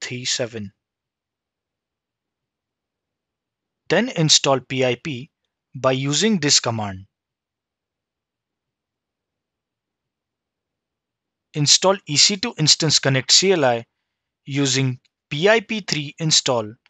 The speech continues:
E C two Instance Connect C L I. Finally, try to connect to the instance by entering the following command. Because I'm connecting to my Ubuntu instance,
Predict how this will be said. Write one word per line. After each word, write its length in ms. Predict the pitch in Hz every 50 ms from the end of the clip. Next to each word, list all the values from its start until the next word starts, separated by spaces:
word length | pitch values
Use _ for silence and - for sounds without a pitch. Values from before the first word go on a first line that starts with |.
| _ _ _ _ _
E 140 | 165 156 156
C 220 | - - 220 214
two 180 | - 233 208 - -
Instance 420 | 143 139 - - - 147 139 -
Connect 340 | - - 127 127 131 131 -
C 240 | - - - 131 120
L 120 | 113 110 104
I. 160 | 101 98 - _ _ _ _ _ _ _ _ _ _ _ _ _ _ _ _ _ _ _ _ _ _ _ _ _ _ _ _ _ _ _ _ _ _ _ _ _ _
Finally, 640 | - - 165 190 226 240 214 175 139 123 120 131 - _ _ _ _ _ _ _ -
try 220 | 139 147 185 220
to 180 | 208 - 247 196
connect 360 | 185 165 151 160 151 - _
to 120 | 143 139 139
the 120 | 131 143
instance 640 | - 151 151 160 - - - 123 120 - - - - _ _ _ _ -
by 160 | 127 127 127 127 -
entering 480 | 135 139 139 - 180 190 202 208 202
the 80 | 190 196
following 420 | - - 123 123 120 123 123 120
command. 420 | 110 - 117 110 104 98 95 95 95 _ _ _ _ _ _ _ _ _ _ _ _ _ _ _ _ _ _ _ _ _ _ _ _ _ _ _ _ _
Because 400 | 135 135 135 - 233 - - -
I'm 180 | 202 185 165 151
connecting 720 | - - 131 131 127 123 - _ 139 127 120 117 117 - _ _
to 180 | - 131 127 127
my 200 | 127 123 127 - -
Ubuntu 420 | 143 135 165 190 202 185 - 214 - -
instance, 600 | 220 240 220 - - 135 123 120 - - - -